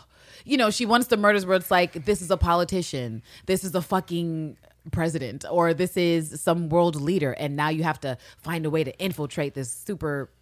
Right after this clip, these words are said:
intense party or event and artfully kill this person and escape without anyone knowing." She's into that shit.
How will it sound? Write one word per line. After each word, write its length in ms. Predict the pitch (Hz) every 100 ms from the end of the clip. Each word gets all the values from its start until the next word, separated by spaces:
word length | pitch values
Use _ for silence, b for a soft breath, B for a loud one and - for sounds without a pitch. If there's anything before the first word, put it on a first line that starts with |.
| _ 170
intense 420 | 160 190 160 -
party 400 | 175 165 156 143
or 300 | - 147 143
event 480 | 131 170 147 135 - B B
and 480 | 170 160 151 147 135 156
artfully 420 | 165 - 160 147
kill 220 | - 147
this 120 | 135
person 360 | - 131 127 131
and 140 | 131
escape 400 | 120 - 127 113 127
without 200 | 117 117
anyone 280 | 117 117 113
knowing." 240 | 107 104 B B
She's 240 | - 349
into 200 | 269 185 143
that 200 | 175 -
shit. 280 | - -